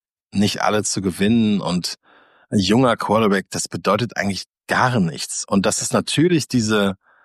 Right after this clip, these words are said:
diese Stimmen geben wird und gerade in New York und ich meine, es ist ja immer so. Das sind diese Medien, das, das Absurde ist ja,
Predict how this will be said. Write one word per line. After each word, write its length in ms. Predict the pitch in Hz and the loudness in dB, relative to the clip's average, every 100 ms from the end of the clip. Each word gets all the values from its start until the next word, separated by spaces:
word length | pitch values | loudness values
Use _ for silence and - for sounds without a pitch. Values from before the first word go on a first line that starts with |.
| _ _ _ _ - | _ _ _ _ -4
diese 580 | 107 95 98 92 90 87 | -2 2 2 0 -2 -4
Stimmen 500 | - - 170 185 110 | -8 0 2 4 4
geben 300 | 98 92 87 | 2 -2 -4
wird 360 | 87 - - - | -6 -6 -8 -4
und 440 | 98 95 87 - - | 0 2 0 -6 -10
gerade 440 | - 104 151 180 98 | -6 -2 0 2 2
in 80 | 85 | 0
New 60 | |
York 480 | 85 78 73 - - - | -2 0 0 -2 -10 -4
und 340 | 92 85 - _ _ _ _ _ _ _ _ _ - | -2 -2 -8 _ _ _ _ _ _ _ _ _ -2
ich 100 | 104 | 2
meine, 100 | 190 | 2
es 100 | - | 2
ist 80 | 220 | -2
ja 80 | - | 0
immer 240 | 269 311 | 2 2
so. 260 | 104 92 80 | 0 -4 -6
Das 120 | 107 | -6
sind 160 | 180 156 | -4 -2
diese 160 | 147 | 0
Medien, 400 | 120 147 202 151 | 2 4 2 0
das, 260 | 113 113 - | -2 -8 -6
das 160 | - 135 | -4 -2
Absurde 480 | 107 110 233 190 98 | 0 2 2 2 -2
ist 200 | 85 - | -4 -6
ja, 300 | 73 76 | -8 -10